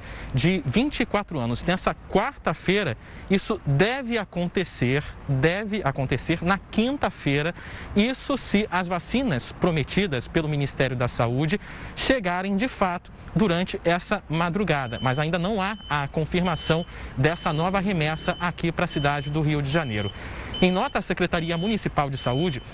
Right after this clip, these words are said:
reforçou que o estoque disponível pode ser apenas aplicado para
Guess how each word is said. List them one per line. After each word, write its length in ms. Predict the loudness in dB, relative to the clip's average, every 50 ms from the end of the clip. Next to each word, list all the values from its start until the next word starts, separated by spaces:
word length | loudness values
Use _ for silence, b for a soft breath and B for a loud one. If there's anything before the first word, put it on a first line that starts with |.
| B B
reforçou 460 | 2 2 2 2 -2 0 0 0 0 0
que 100 | 0 0
o 60 | 0
estoque 560 | 0 0 0 0 0 0 0 -2 -4 -4 -2
disponível 680 | -2 -2 -2 0 0 2 2 2 2 2 0 -2 -4 B B B B B B B -6 -6 2
pode 300 | 2 2 2 2 -2 -4
ser 240 | -4 0 2 2 2
apenas 420 | 2 0 0 0 0 0 0 0
aplicado 560 | -2 -2 -2 -4 0 0 0 0 0 -2 -6 B B B B B B B 2
para 320 | 2 2 2 2 -2 -4